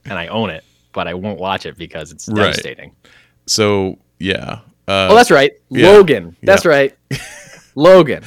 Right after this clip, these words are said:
Speaker 1: James Mangold, director of Logan, director of The Wolverine, and director of the upcoming Indiana Jones and the Dial of Destiny, is in talks currently,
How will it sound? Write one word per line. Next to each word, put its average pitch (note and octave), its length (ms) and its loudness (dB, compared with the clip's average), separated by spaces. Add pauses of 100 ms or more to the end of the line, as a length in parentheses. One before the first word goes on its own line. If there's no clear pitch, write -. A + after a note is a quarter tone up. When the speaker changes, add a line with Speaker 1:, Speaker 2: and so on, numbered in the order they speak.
(300)
Speaker 1:
James A#3+ 560 2
Mangold, F3 920 0 (340)
director F3+ 560 0
of C3+ 140 2
Logan, F#3 600 4
director E3 440 -2
of A#2 180 -4
The A#2 100 2
Wolverine, D#3 840 -2
and A#2 180 -6
director D#3+ 320 -4
of B2 100 -4
the G#2 160 -12
upcoming D3+ 760 -4 (340)
Indiana A3 460 -2
Jones E3+ 480 -2
and C#3 80 -4
the G#2 40 -4
Dial C#3 380 -6
of A2 120 -8
Destiny, F#2+ 520 -8
is G#2 220 -12
in G#3 300 -4
talks - 520 -6
currently, G2+ 640 -6